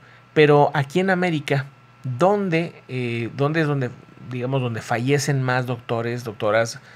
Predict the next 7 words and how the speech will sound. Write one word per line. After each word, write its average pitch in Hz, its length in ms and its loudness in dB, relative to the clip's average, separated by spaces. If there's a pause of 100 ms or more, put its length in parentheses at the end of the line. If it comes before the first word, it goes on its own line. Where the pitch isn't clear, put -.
o 117 100 0
gente 190 300 0
del 147 80 0
sector 120 280 -2
salud 127 360 -2 (600)
en 127 140 0
América? 123 460 0